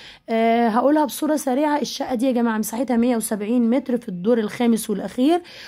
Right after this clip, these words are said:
مسجلة شهر عقاري، عبارة عن تلات غرف، تلاتة حمام، وفي إمكانية كمان لعمل غرفة تا-، رابعة.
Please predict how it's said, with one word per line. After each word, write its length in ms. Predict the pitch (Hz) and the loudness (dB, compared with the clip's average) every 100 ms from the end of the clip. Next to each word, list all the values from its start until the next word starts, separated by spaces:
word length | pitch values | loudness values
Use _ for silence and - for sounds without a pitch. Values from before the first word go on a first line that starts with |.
| - | -8
مسجلة 600 | 233 226 214 190 240 240 | -4 -2 -2 0 0 2
شهر 360 | 208 269 254 226 | 0 0 0 0
عقاري، 520 | 190 202 269 277 285 - - - | -2 -2 2 2 2 -2 -12 -10
عبارة 260 | 208 220 277 | -2 2 2
عن 280 | 214 214 220 | 2 -2 -2
تلات 260 | 269 233 | -2 -2
غرف، 300 | 208 277 269 | 0 0 0
تلاتة 360 | - 214 262 262 | -4 -4 -4 -6
حمام، 440 | 240 226 247 294 233 | -4 -2 0 0 -2
وفي 340 | 220 - 277 | -4 -2 0
إمكانية 380 | 254 247 233 262 | 0 2 0 0
كمان 360 | 262 233 262 240 | 0 0 2 0
لعمل 320 | 202 262 247 | 0 -2 -2
غرفة 340 | 202 269 - | -2 -4 -4
تا-، 480 | 226 247 220 226 202 | -6 -4 -6 -6 -2
رابعة. 540 | 240 285 330 427 - | 0 2 2 0 -2